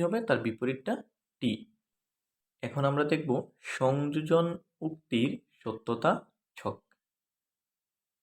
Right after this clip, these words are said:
তো এখানে সংযোজন উক্তিকে ইংলিশে বলা হয়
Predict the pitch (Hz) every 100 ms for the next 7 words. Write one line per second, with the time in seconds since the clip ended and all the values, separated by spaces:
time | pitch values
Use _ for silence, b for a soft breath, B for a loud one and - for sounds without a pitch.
0 | - - - 143 180 151 - - 131 131
1 | 143 165 165 165 160 165 165 147 120 127
2 | 139 139 139 139 139